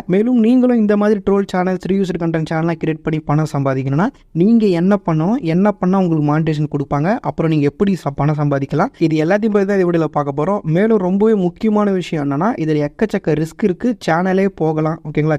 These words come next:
சேனலே டெர்மினேட் பண்ணலாம், அதே மாதிரி AdSense அக்கௌண்ட்டும் டெலீட் ஆகலாம். இந்த மாதிரி நிறைய விஷயம் இருக்கு, ஓகேங்களா? அதனால இந்த வீடியோ ஃபுல்லா ஸ்கிப் பண்ணாம பாருங்க. அப்பதான் நான் என்ன சொல்ல வரேன்னு உங்களால புரிஞ்சுக்க முடியும், நீங்களும் நிறைய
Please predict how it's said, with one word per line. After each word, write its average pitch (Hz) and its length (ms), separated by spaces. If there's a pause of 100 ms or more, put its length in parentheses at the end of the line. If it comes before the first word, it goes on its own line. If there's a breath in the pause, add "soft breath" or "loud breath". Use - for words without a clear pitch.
சேனலே 165 360
டெர்மினேட் 151 340
பண்ணலாம், 147 320 (240 soft breath)
அதே 147 140
மாதிரி 160 140 (100)
AdSense 180 360
அக்கௌண்ட்டும் 196 400 (120)
டெலீட் 156 300
ஆகலாம். 147 320
இந்த 170 160
மாதிரி 196 200
நிறைய 190 180 (120)
விஷயம் 156 260
இருக்கு, 127 200 (140)
ஓகேங்களா? 143 320 (240)
அதனால 151 300
இந்த 208 140
வீடியோ 220 180
ஃபுல்லா 208 240
ஸ்கிப் - 260
பண்ணாம 196 320
பாருங்க. 170 220 (100)
அப்பதான் 196 320
நான் 165 160
என்ன 208 240
சொல்ல 185 240
வரேன்னு 190 240
உங்களால 175 320
புரிஞ்சுக்க 165 400
முடியும், 202 240 (120)
நீங்களும் 214 320
நிறைய 185 160